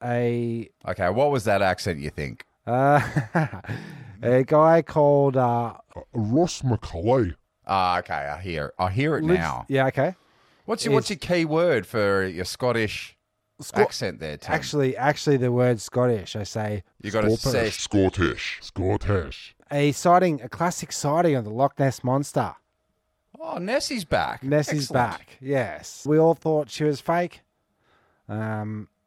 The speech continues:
Speaker 1: I live with a Nessie. Uh, I see her every day. She's trying to call me right now, and I keep hanging up on her.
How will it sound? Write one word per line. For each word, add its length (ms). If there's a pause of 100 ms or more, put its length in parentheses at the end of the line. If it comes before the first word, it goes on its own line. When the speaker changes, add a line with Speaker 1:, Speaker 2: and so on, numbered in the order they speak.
(180)
Speaker 1:
I 120
live 220
with 140
a 40
Nessie. 540 (580)
Uh, 40
I 480
see 240
her 320
every 220
day. 260
She's 220
trying 220
to 60
call 200
me 120
right 240
now, 220
and 80
I 60
keep 280 (140)
hanging 300
up 180
on 120
her. 200